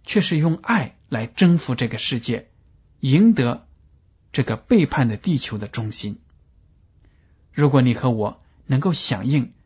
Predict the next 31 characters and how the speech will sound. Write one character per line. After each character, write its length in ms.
上 300
帝 120
的 80
号 240
召， 280
跟 180
随 180
他， 300
那 160
么 260
我 160
们 100
在 160
生 220
活 120
当 200
中 160
呢， 180
就 180
一 160
定 140
有 140
喜 260
乐， 280
有 160
平 280
安。 220
我 100
们 140
就 160
会 280